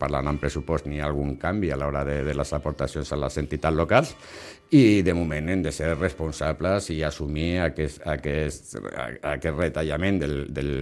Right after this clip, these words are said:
del, del, del pressupost respecte a l'any passat i respecte a l'anterior. Però,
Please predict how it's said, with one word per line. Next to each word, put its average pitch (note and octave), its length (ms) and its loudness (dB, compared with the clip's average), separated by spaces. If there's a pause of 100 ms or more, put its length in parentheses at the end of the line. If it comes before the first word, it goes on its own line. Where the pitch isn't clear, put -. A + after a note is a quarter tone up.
(220)
del, A#1+ 320 -6
del, C#2+ 240 -2
del C#2 100 -2
pressupost D#2 460 -2
respecte B1+ 320 -6
a B1 80 -6
l'any C#2+ 160 -4
passat D#2 320 0
i E2 80 2
respecte B1+ 400 -8
a C2 80 -6
l'anterior. D#2 400 -2 (640)
Però, F2+ 720 8